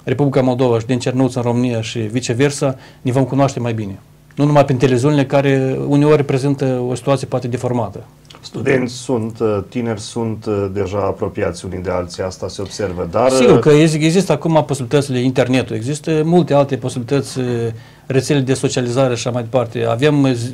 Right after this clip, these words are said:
Speaker 1: mii de studenți basarabeni care și-au făcut studii în România, care s-au format relații umane, relații,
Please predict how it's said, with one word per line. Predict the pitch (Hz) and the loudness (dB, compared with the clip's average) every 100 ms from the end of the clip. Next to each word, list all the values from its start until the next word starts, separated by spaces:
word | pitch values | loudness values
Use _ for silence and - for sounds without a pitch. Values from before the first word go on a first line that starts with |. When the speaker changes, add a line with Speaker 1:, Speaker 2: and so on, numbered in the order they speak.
| 127 | -4
Speaker 1:
mii | 123 151 151 | 0 2 2
de | 123 | 0
studenți | - 123 135 135 - | -4 -2 0 0 -2
basarabeni | 120 120 120 123 135 | -4 -4 -4 -2 -2
care | 123 117 | 0 -2
și-au | 123 | -4
făcut | 120 135 | -4 -4
studii | 135 127 | -2 -2
în | 123 | -2
România, | 123 127 127 113 | -2 -2 -4 -4
care | 120 120 117 113 - - - | -4 -4 -6 -10 -20 -20 -4
s-au | - | 0
format | 135 139 135 139 139 | 2 2 2 2 2
relații | 131 135 139 139 | 0 2 2 2
umane, | 135 135 113 | 2 2 0
relații, | 113 131 131 135 127 | 0 -2 -2 -4 -4